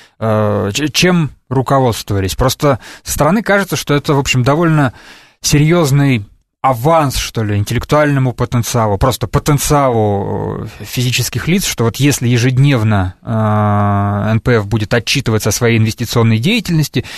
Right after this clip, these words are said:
в этой деятельности с-, можно будет разобраться любому и всякому, и это будет ему полезно.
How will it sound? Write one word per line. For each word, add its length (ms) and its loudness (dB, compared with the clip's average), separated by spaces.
в 220 0
этой 460 0
деятельности 760 0
с-, 100 -2
можно 340 2
будет 260 -2
разобраться 560 0
любому 380 0
и 40 0
всякому, 440 0
и 40 2
это 140 -2
будет 280 -2
ему 200 2
полезно. 680 0